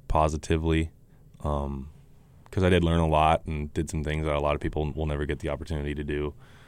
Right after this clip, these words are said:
Um, you know, got gassed,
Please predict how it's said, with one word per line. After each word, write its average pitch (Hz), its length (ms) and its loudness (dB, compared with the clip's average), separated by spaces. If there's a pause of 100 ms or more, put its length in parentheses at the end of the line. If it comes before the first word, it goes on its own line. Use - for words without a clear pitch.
(420)
Um, 78 480 -4 (180)
you 78 60 -2
know, - 160 -4 (800)
got 80 280 0
gassed, 76 720 0